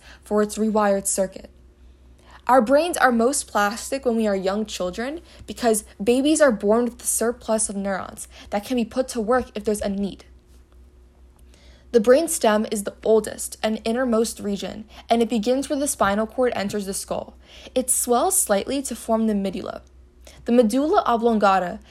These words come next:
is the lower ha-, half of the brainstem, and it controls heart rate, breathing, and blood pressure.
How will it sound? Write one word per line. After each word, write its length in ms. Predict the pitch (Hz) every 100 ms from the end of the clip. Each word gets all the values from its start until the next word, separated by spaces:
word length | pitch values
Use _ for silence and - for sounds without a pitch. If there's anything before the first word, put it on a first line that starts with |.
| - -
is 140 | 247 214
the 100 | 226
lower 340 | 220 262 320
ha-, 200 | - 226
half 460 | 214 254 214 196 -
of 160 | 202
the 80 | 202
brainstem, 640 | 208 220 220 - 196 214 -
and 80 |
it 80 | 220
controls 460 | 233 220 - 220 208
heart 320 | - 226 247
rate, 320 | 285 302 - - - -
breathing, 480 | 220 247 202 214 -
and 160 | 202
blood 220 | 214 208
pressure. 480 | - - - - -